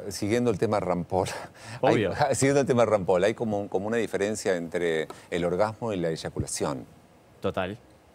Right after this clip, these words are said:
Speaker 2: Todas esas cosas se van aprendiendo, sí.
Speaker 1: Está bien, pero lo que es natural para vos, para mucha gente que está, que nos está viendo, no, no, no, no, no entiende
Speaker 2: No lo
Speaker 1: de
Speaker 2: es.
Speaker 1: lo que estamos,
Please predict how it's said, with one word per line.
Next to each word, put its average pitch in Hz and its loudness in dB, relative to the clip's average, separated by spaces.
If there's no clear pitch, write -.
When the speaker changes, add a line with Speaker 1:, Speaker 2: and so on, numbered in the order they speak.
Speaker 2:
Todas 170 2
esas 139 -6
cosas 135 -6
se 98 -6
van 90 -2
aprendiendo, 87 -6
sí. 113 -8
Speaker 1:
Está 113 -2
bien, 123 0
pero 95 0
lo 92 0
que 101 -2
es 98 -8
natural 104 -2
para 104 -2
vos, 110 -4
para 85 -4
mucha 95 -8
gente 95 -6
que - -16
está, 92 -8
que - -10
nos 82 -8
está - -2
viendo, 101 -2
no, 87 -4
no, 87 -4
no, 87 -8
no, 90 -8
no 90 -6
entiende 98 0
Speaker 2:
No 104 0
lo 104 0
Speaker 1:
de 104 2
Speaker 2:
es. 98 -2
Speaker 1:
lo 87 -2
que 82 -10
estamos, 92 -6